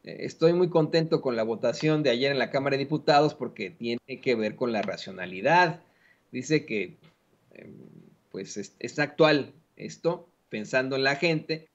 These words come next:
y cómo deben actuar los servidores públicos. Aseguró que esto se necesita para garantizar la paz y de manera simplista, bueno, pues se piensa que lo que se busca es militarizar o reprimir o establecer un régimen dictatorial, pero que todo eso es falso, que son invenciones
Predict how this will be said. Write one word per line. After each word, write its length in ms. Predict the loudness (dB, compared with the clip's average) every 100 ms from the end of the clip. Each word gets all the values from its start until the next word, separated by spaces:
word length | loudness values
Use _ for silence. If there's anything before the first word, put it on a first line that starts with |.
| _ _
y 120 | -16 0
cómo 320 | 2 4 4
deben 260 | 2 2
actuar 340 | -2 -2 -2 -2
los 140 | -4
servidores 480 | -4 -2 -2 -2 -6
públicos. 480 | -6 -4 -4 -2 -2
Aseguró 380 | 2 4 4 6
que 80 |
esto 360 | 2 6 4 4
se 120 | 2
necesita 560 | -2 -2 -2 0 0 2
para 160 | 0
garantizar 500 | 2 -2 -4 -4 -2
la 160 | -2 0
paz 320 | -2 -2 -12 _ _ _ _ _ _
y 60 | -2
de 100 | 0
manera 400 | 4 4 4 2
simplista, 580 | -2 -4 0 0 2 0
bueno, 320 | -2 -6 -6
pues 120 | -6
se 100 | -6
piensa 340 | -6 -4 -4
que 100 | -2
lo 100 | -4
que 120 | -6 -6
se 120 | -6
busca 360 | -8 -2 2
es 100 | 2
militarizar 640 | 2 -2 0 -2 2 4 4
o 120 | 4
reprimir 640 | 0 -2 -2 2 2 2 -8 _ _
o 120 | 2 4
establecer 480 | 6 6 6 6
un 120 | 6 4
régimen 380 | 2 2 0
dictatorial, 640 | 0 -2 -2 2 4 4 4
pero 180 | 2
que 100 | 2
todo 200 | 2 2
eso 120 | 2 -2
es 100 | -2
falso, 520 | 0 0 -4 -6 -6
que 100 | -6
son 160 | -4
invenciones 840 | 0 0 2 2 2 0 -6 -12